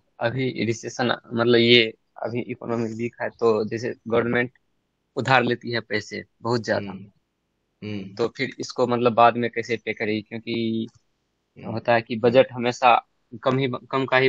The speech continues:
Speaker 1: मतलब ज्यादा का ही बनाया जाता है, जितना income होता है उससे ज्यादा का ही बनाया जाता है, तो हर एक साल तो
Speaker 2: हम्म।
Speaker 1: ये बढ़ता जाएगा कर्ज।
Speaker 2: हम्म, हम्म, हम्म, हम्म,
Speaker 1: तो
Speaker 2: हम्म।
Speaker 1: ये कम कैसे होगा सर?
Speaker 2: देखो, अब इसके, आ, दो तीन aspects हैं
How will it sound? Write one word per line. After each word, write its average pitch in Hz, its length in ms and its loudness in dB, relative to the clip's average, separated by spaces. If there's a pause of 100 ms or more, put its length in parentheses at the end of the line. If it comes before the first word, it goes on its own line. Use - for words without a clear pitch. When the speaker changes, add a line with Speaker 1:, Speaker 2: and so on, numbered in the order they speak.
(160)
Speaker 1:
मतलब 123 160 0
ज्यादा 131 220 8
का 139 120 2
ही 135 100 2
बनाया 120 360 2
जाता 113 300 2
है, 107 80 -8
जितना 113 280 -14
income 117 300 -10
होता 117 160 -6
है 117 40 2
उससे 117 180 -6
ज्यादा 113 260 0
का 117 120 -8
ही 117 80 -2
बनाया 104 300 -6
जाता 104 140 -10
है, 104 120 -8
तो 107 80 -12
हर 120 140 -8
एक 131 200 -4
साल 123 320 0
तो 123 140 2
Speaker 2:
हम्म। 101 180 -4
Speaker 1:
ये 117 80 0
बढ़ता 120 300 0
जाएगा 110 280 2 (200)
कर्ज। 104 380 -4
Speaker 2:
हम्म, 101 180 -8 (280)
हम्म, 101 200 -10
हम्म, 95 380 -14 (100)
हम्म, 95 200 -14
Speaker 1:
तो - 680 -20
Speaker 2:
हम्म। 107 120 -4
Speaker 1:
ये 120 140 4
कम 127 260 -4
कैसे 113 340 -10
होगा 95 220 -10
सर? - 240 -20 (1200)
Speaker 2:
देखो, 143 260 -4
अब 147 160 -4
इसके, 151 380 -2 (340)
आ, 120 760 0
दो 131 300 -2
तीन 147 200 -4
aspects 104 640 -8
हैं 80 280 -14